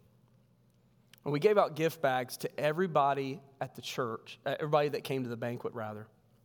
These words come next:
And I'll never forget what he did at the end of the banquet. He came up to me and Jennifer as he held the Bible that was in his gift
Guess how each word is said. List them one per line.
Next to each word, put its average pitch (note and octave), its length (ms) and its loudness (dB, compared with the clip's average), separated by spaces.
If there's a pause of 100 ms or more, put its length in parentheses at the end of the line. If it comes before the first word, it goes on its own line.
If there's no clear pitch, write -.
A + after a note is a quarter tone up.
(760)
And D#3+ 100 2
I'll C#3 100 4
never D#3+ 320 2
forget D#3+ 440 0
what C#3 160 0
he C3 100 -4
did C3 320 0
at B2 180 -4
the - 120 -10
end B2+ 120 -2
of B2+ 60 -2
the A#2+ 80 -6
banquet. A#2 380 -8
He C#3+ 120 -8
came G3+ 300 -2
up - 160 -6
to E3+ 100 -4
me D3 180 -2
and B2+ 120 -2
Jennifer C3+ 520 -8 (3000)
as C#3 140 0
he D#3+ 120 0
held F3+ 440 4
the F3 80 -2
Bible D3+ 640 2 (800)
that - 120 0
was D3+ 220 -2
in D#3 260 2 (600)
his F3 300 2
gift D#3 540 0